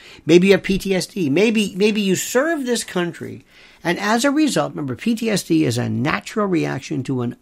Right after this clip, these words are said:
unnatural situation, okay? So they wanna take your guns away.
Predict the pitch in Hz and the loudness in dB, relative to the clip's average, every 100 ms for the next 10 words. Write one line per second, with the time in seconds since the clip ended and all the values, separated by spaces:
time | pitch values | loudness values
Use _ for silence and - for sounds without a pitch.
0 | 151 151 156 147 131 - 127 113 110 - | -4 -2 -2 -2 -4 -6 -6 -6 -10 -12
1 | 107 104 - _ _ _ - - _ _ | -16 -18 -20 _ _ _ -16 -16 _ _
2 | _ _ _ _ - - - - 165 175 | _ _ _ _ -14 -14 -20 0 4 6
3 | 165 127 160 147 139 143 131 123 - | 6 2 0 0 -2 -4 -6 -10 -16